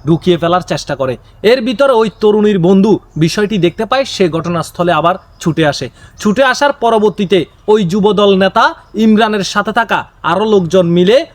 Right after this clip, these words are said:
ওই তরুণীর বন্ধুকে মারধর করে একটি রুমের মধ্যে আটকে রাখে এবং কি এর ভিতরে ওই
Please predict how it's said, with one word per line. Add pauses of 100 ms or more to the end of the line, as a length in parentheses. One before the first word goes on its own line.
(120)
ওই
তরুণীর
বন্ধুকে (220)
মারধর
করে
একটি
রুমের
মধ্যে
আটকে
রাখে (300)
এবং
কি (200)
এর
ভিতরে
ওই